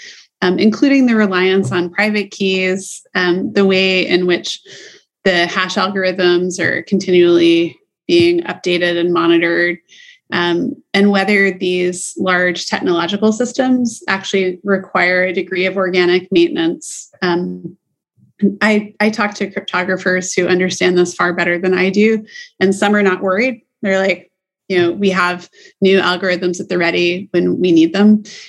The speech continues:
And others are quite worried that we have hash collisions and that there, there may be, um, ways that the system actually starts to deteriorate.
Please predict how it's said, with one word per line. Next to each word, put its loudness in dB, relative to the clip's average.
And 0
others -2
are -6
quite 0
worried -2
that -4
we -4
have -6
hash -4
collisions 2
and 2
that -2
there, -2
there 2
may 2
be, -2
um, -4
ways 0
that -8
the -4
system 0
actually -2
starts -6
to -10
deteriorate. 0